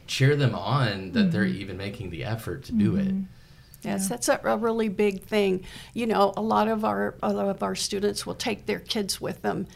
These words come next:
Speaker 3: to the doctor, to,
Speaker 2: Mm-hmm.
Speaker 3: you know, the, to where somewhere so the kids can translate because
Speaker 2: Mm-hmm.
Speaker 3: the kids will pick up the language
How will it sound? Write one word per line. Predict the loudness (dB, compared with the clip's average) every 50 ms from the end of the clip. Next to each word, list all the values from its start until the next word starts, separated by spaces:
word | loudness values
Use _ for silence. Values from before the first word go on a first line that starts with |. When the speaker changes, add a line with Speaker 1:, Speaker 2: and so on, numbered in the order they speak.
| -20 -20 -14 -6
Speaker 3:
to | -2 0 0
the | 0 0
doctor, | 2 4 4 4 2 0 -6 -6 -6 -6 -4
to, | 0 2 2
Speaker 2:
Mm-hmm. | 4 4 4 6 6 6 4 4 2 0 -2 -2
Speaker 3:
you | 0 0
know, | 0 0
the, | 0 -4 -4 -6 -8 -14 -14 -16 -12 -8
to | -6 -6 -2
where | 0 0 0 0 0
somewhere | -2 0 2 2 4 4 4 2 2 2 2 0
so | 0 -2 -2 -2
the | -2 -2 -2 -4 -4
kids | -4 -6 -10 -4 -2 0 0 2 0 -2 -2
can | -2 -2 -2 -2
translate | -2 -2 -4 -4 -4 -4 -4 -4 -4 -2 -2 -2
because | -2 0 0 0 0 -2
Speaker 2:
Mm-hmm. | -4
Speaker 3:
the | -6
kids | -4 -4 -4 -4 -4 -4
will | -6 -6 -6
pick | -6 -8 -6 -6
up | -6 -6 -6
the | -6 -6
language | -4 -4 -2 -2 -2 -2 -4 -4 -6 -8 -10